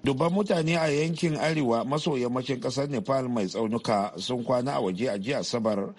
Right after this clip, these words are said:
a cikin tsananin sanyi, bayan da girgizan kasa ta kashe akalla mutane ɗari da hamsin da bakwai, kana ta lalata gidaje masu tarin yawa.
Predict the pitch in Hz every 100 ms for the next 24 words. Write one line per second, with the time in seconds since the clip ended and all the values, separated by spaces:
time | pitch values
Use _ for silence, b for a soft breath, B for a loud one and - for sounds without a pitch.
0 | B B 107 - 113 113 107 120 117 117
1 | 120 117 120 117 123 127 127 104 101 90
2 | 123 120 - 117 117 107 110 123 117 -
3 | 104 127 120 101 110 131 127 101 117 127
4 | 110 117 123 110 95 131 139 107 104 107
5 | 101 98 - B B B - 107 107 90
6 | 107 117 117 92 104 104 127 104 110 110
7 | 95 - 117 131 123 101 101 101 95